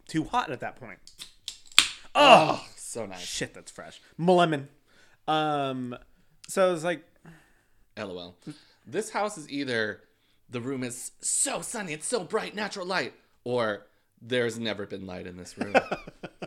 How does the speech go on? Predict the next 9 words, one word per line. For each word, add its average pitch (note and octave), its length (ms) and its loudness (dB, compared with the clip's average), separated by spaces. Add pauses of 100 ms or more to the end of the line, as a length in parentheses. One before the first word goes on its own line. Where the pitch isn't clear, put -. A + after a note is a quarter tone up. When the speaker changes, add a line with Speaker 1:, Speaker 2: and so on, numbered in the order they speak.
(300)
Speaker 1:
It's E3 240 -4
never B2 280 -10
been C3 340 -14
touched - 360 -4
by D#3 100 2
the C#3+ 80 0
light C#3 240 4
of A#2+ 100 -6
day. C3 460 2